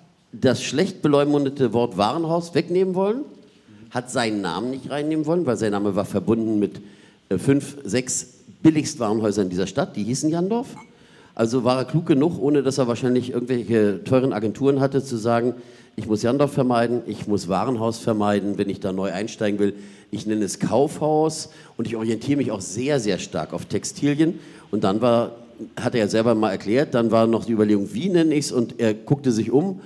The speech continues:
und es gab das Theater des Westens, es gab das, äh,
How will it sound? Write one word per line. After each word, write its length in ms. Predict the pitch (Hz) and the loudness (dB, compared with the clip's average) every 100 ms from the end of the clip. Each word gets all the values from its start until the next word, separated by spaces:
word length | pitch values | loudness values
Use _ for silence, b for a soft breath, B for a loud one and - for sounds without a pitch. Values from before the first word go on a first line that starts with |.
| B B | B B
und 120 | 113 | -4
es 120 | 110 - | -2 0
gab 220 | 107 - | 0 0
das 420 | 98 - - - | -2 -4 -10 -8
Theater 360 | 107 87 139 160 | -4 -2 -2 -2
des 200 | 135 127 | -4 -2
Westens, 540 | 131 - 123 120 - B B B - | -2 -2 -4 -4 -8 B B B -8
es 180 | 92 | -4
gab 200 | 104 92 82 - B B _ | -2 -2 -4 -14 B B _
das, 260 | 95 87 - | -4 -4 -8
äh, 380 | - 87 80 | -10 -6 -6